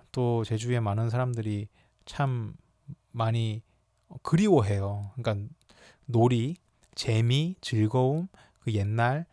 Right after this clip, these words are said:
뭐 이런 것들을 많이 그리워하더라고요. 그래서 한번 이런 거에 대해서 얘기를 하면 좋겠다 싶어가지고 한번 저도 생각을 해봤습니다. 어, 우리는 언제부터 노는 것을 잊어버리기 시작했을까요?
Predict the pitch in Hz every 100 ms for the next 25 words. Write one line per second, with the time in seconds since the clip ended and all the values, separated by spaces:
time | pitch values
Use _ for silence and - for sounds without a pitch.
0 | - 123 151 170 165 147 123 107 110 -
1 | 127 170 151 110 110 101 95 110 123 110
2 | 123 117 120 113 - - - - - 131
3 | 123 123 147 151 135 123 117 104 104 117
4 | 123 - - 120 - 113 107 - 135 117
5 | 104 110 131 139 120 - - _ - 120
6 | 110 110 107 143 135 120 147 151 - 98
7 | 98 95 _ _ _ _ _ _ _ _
8 | _ _ _ _ _ _ _ _ _ _
9 | _ _ _ - 117 113 110 110 107 107
10 | 107 - _ 151 165 117 107 143 180 202
11 | 196 143 110 127 127 120 120 117 139 127
12 | 113 110 107 107 107 101 120 113 - 131
13 | 101 113 147 101